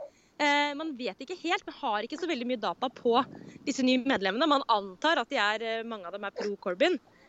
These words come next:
Men, eh, hele Brexit og hans elendige innsats i Brexit er et mulig sånn, eh, eh, uromoment her, fordi mange av de som er pro-Corbyn er også pro-E U,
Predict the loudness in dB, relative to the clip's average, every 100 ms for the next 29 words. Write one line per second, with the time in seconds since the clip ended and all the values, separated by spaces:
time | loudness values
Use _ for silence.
0 | -10 0 4 6 4 4 0 -6 0 2
1 | 2 0 0 -2 -6 -6 0 2 2 2
2 | -2 -2 -10 0 0 0 -16 -18 _ -20
3 | _ _ 2 2 4 0 0 2 6 6
4 | 4 0 -2 -2 -2 -4 -2 2 2 4
5 | 2 2 -2 _ -20 -10 2 4 4 2
6 | 2 2 2 -2 -2 2 0 0 0 2
7 | 2 2 2 2 0 -2 -4 -4 -4 -4
8 | -4 -2 -2 -2 -4 -2 -2 2 2 2
9 | -2 -10 -6 -8 -8 _ _ -2 0 0
10 | -2 -4 -4 -8 -6 -6 -4 -4 -2 2
11 | 2 2 2 0 -4 -6 -4 0 2 4
12 | 6 8 6